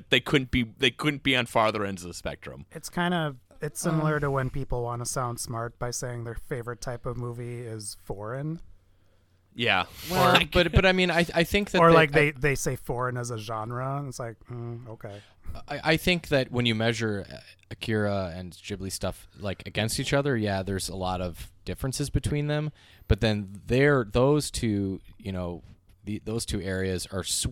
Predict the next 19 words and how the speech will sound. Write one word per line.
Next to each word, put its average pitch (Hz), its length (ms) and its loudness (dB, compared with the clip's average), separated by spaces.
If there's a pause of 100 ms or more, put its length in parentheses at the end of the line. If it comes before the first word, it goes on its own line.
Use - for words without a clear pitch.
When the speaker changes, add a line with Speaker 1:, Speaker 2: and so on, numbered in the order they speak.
Speaker 3:
way, 196 280 4
way 131 160 2
closer - 360 -2
together 92 420 0
than 90 180 -4
comparing, 90 560 2
like, 82 400 -6 (500)
you 90 140 -4
know, 80 320 -4
Akira 87 920 -4 (320)
to 80 580 -4
Snow 85 280 -2
White 85 160 -2
and 82 80 -6
the 78 80 -4
Seven 78 260 -6
Dwarfs 85 400 -2
or 69 60 -14
something, - 480 -14